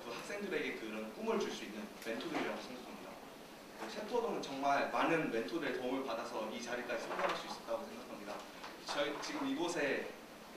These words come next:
저희를 많이 도와준 멘토 두 분도 같이 계시고 엔비디아 측에서도 여러 가지 후원을 통해서 저희들의 꿈을, 꿈을 응원해 주시고 있고 심지어 제 초등학교 때 카이로봇 케이엔엑스를 가르쳐준 선생님까지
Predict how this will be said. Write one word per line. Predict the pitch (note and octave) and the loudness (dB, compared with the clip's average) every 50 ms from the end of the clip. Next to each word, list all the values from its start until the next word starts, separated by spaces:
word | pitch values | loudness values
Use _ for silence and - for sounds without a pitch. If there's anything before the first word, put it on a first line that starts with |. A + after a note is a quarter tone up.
| - - - | -12 -12 -4
저희를 | - B2+ B2 B2 B2 | 2 4 6 6 6
많이 | A#2+ A#2+ B2 C3 C3 | 6 4 4 2 2
도와준 | - B2 A#2 A#2 A#2 B2 A#2+ A2 | 2 4 4 4 4 4 0 -2
멘토 | G#2+ G#2+ G#2+ G#2+ - | -2 -4 -4 -6 -8
두 | - - | -8 -8
분도 | - - - - F2+ | -4 -2 -2 -2 -2
같이 | - - - - | -4 -6 -8 -8
계시고 | - - - - - - E3 - - - - - | -10 -10 -10 -8 -6 -6 -6 -6 -6 -8 -8 -6
엔비디아 | - B2+ C#3 D#3 D3+ D3 C#3 C3+ | -4 0 2 2 2 4 2 2
측에서도 | - - - - - - - - A2 A2 | 2 0 -4 -4 -4 -4 -4 -4 -2 -2
여러 | A#2 B2 C3 C3+ | 2 6 6 8
가지 | B2+ B2 - - | 8 6 4 2
후원을 | - - G3+ G3+ F#3+ F#3 - | 2 4 6 6 6 6 4
통해서 | - G#3+ F#3 D#3+ D3+ D3+ D3 D3 - - - - | 2 2 0 0 2 0 0 0 -2 -4 -8 -6
저희들의 | - C3 B2 B2 C3+ C#3 C3+ C3+ | 2 4 4 6 6 4 4 4
꿈을, | - - - - - - - - - - - - - - - - - - - - - - - - - - | 2 2 4 4 4 4 2 -2 -6 -10 -12 -12 -12 -12 -12 -12 -12 -12 -12 -12 -12 -12 -12 -12 0 4
꿈을 | A3 G#3+ F#3 | 8 8 8
응원해 | D3 C3 B2 B2 D#3 E3 E3 D#3+ | 8 8 8 8 8 10 8 6
주시고 | - - - - - - | 4 2 -2 -4 -4 -6
있고 | - - - - - - - - - - - - - - - - | -8 -6 -6 -4 -4 -4 -6 -8 -12 -12 -14 -14 -12 -12 -12 -10
심지어 | - - A3 A3 A3 G#3 F#3+ - | -8 -4 -2 0 4 4 4 4
제 | - - G#3+ G#3+ | 4 2 0 0
초등학교 | - - A3+ A#3 A#3 G#3+ G3+ G3 - E3 - | 0 4 6 8 10 10 8 8 6 0 0
때 | - C3 B2+ B2 - - - - - - - - - - - | 0 0 0 0 -2 -6 -10 -12 -14 -14 -14 -14 -14 -10 0
카이로봇 | - B3 B3 B3+ A3+ A3 E3 - G#3+ | 2 6 6 8 6 6 4 2 0
케이엔엑스를 | - - A3 G#3+ G#3+ G3+ - - F3 D#3+ C#3 | 2 4 4 6 6 6 4 4 4 4 4
가르쳐준 | C3+ B2 A#2 A2+ - C3+ C3 A#2 A2+ | 4 4 2 2 2 0 -2 -2 -4
선생님까지 | - B2+ B2 A2+ A2+ G#2+ G#2+ A2 G#2+ A2 A2+ G#2+ | -4 -6 -6 -4 -4 -4 -2 -2 -2 -2 -4 -6